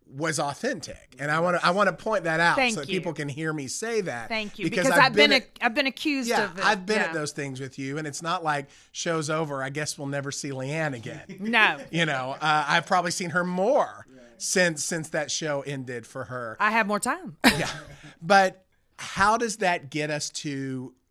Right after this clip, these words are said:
Speaker 1: partnering with Legacy Cares, creating positivity? Like, just take us on that whole journey of your activism.
Speaker 2: Well, I was in the L G B T Q community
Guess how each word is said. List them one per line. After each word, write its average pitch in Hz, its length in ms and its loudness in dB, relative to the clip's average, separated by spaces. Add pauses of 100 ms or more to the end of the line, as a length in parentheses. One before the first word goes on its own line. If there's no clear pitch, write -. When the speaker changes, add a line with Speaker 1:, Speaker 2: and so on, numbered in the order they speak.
Speaker 1:
partnering 190 480 0
with 151 140 -8
Legacy 131 420 -6
Cares, 113 500 -10 (400)
creating 175 540 -2
positivity? 131 920 -6
Like, 120 160 -10 (240)
just 185 300 -6
take 175 280 -6
us 180 180 -4
on 139 240 -4
that 135 260 -2
whole 139 400 -8
journey 127 500 -6
of 113 100 -10
your 117 120 -8
activism. 104 500 -10 (260)
Speaker 2:
Well, 330 320 6
I 277 120 10
was 226 340 2
in 220 440 -2
the 240 120 -2
L 202 100 0
G 196 120 -8
B 208 160 -10
T 196 180 -10
Q 180 240 -8
community 175 1040 -6